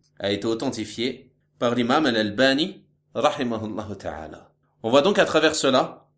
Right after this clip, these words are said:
qu'il n'est pas légiféré de faire constamment le qunut lors de la prière du Fajr, car ceci n'est pas rapporté ni du prophète sallallahu alayhi wa sallam, ni de ses nobles compagnons,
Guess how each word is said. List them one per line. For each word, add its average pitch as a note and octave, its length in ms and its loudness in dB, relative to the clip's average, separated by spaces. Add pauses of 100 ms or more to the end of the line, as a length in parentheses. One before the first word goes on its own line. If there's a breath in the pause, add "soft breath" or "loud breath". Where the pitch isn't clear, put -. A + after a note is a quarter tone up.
(120)
qu'il D#3 160 0
n'est D#3+ 100 4
pas G#3+ 160 6
légiféré E3+ 800 0 (300)
de D3 80 2
faire E3+ 220 2
constamment E3+ 460 2
le C#3+ 100 2
qunut - 640 -4 (320)
lors C#3 220 2
de C3+ 80 4
la B2 100 6
prière C#3+ 320 0
du A2 100 -6
Fajr, F2 460 -8 (320)
car - 140 -2
ceci D#3+ 300 2
n'est D#3+ 100 0
pas D#3 160 4
rapporté D3 680 0 (260)
ni F#3 160 0
du A#3 120 0
prophète G3+ 380 2
sallallahu D#3+ 520 2
alayhi C3 320 2
wa A#2 140 -2
sallam, B2 680 -6 (340)
ni B2+ 160 0
de C3+ 100 2
ses C3 140 -2
nobles B2+ 300 -2
compagnons, A2+ 540 -2